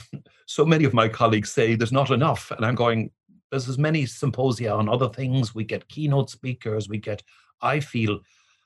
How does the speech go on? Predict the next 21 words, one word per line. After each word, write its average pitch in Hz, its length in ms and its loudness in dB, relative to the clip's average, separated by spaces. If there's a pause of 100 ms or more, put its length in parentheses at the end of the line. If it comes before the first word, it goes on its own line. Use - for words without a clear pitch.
(140)
uh, 110 200 4
we 110 120 2
have 117 100 2
to - 80 -10
be 127 100 -4
careful 120 680 -2
that 107 200 -4
we 110 120 0
don't 120 280 2 (220)
make 117 460 -2
a 104 80 0
more 113 340 6
special 101 420 -6
place 95 340 -6
for 87 160 -6
ourselves 92 460 -10
than 104 160 -4
other 95 280 0
elements 85 400 -4
of 90 60 -14
gerontology." 82 880 -6